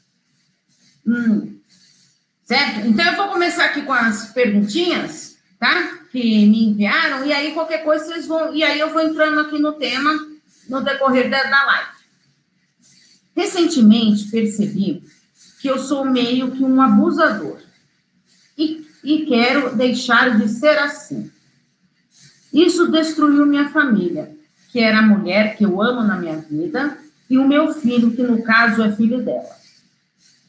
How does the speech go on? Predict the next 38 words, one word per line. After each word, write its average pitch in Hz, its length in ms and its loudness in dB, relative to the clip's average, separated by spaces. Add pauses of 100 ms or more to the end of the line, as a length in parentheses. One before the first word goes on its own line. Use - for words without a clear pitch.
(400)
Olha 320 200 2
só, 226 420 2
que 349 80 0
interessante, 359 1000 0
né? 247 80 0
A 262 80 2
maioria 294 400 2
das 381 160 -4
pessoas 311 440 -2
que 277 80 0
me 254 80 0
mandam 240 260 0
perguntas, 262 600 2
geralmente 339 520 2
são 339 120 0
as 330 160 -2
mulheres. 269 600 -2
Olha 392 240 2
que 415 80 -4
legal. 269 560 0 (360)
É 240 100 2
um 269 300 2
rapaz 254 520 2
que 359 100 -6
mandou 302 600 0
e 359 220 -4
ele 349 80 -2
está 320 360 0
se 339 100 -2
identificando 381 1080 -2
como 359 180 -4
um 381 140 -4
abusador, 349 840 0 (220)
que 302 100 -2
ele 254 380 2
prejudicou 247 760 0
tanto 320 380 -2
a, 233 520 0